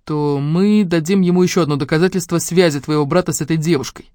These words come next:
«Об этом я не подумала». «Да верь это дело полиции, плёнку не увидит никто.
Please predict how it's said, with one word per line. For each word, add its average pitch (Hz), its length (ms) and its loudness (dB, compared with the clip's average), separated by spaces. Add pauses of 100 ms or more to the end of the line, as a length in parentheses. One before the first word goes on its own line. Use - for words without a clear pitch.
(1040)
«Об 147 180 -12
этом 165 180 -4
я 170 100 2
не 175 100 2
подумала». 151 460 -6 (960)
«Да 165 160 2
верь 311 160 6
это 262 140 2
дело 262 180 2
полиции, 240 460 2
плёнку 214 380 0
не 202 100 4
увидит 196 280 0
никто. 156 600 0